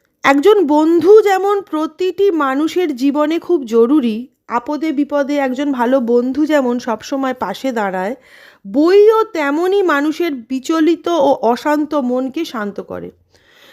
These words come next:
বইকে সঙ্গী করেই মানুষ বিবর্তনের সিঁড়ি বেয়ে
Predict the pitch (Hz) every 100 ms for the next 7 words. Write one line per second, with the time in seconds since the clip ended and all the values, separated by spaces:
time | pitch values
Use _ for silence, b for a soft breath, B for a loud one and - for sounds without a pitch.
0 | b 202 269 392 403 453 403 349 320 330
1 | 359 330 330 359 311 277 269 311 339 240
2 | 269 262 277 277 294 294 294 - 247 269
3 | 254 233 214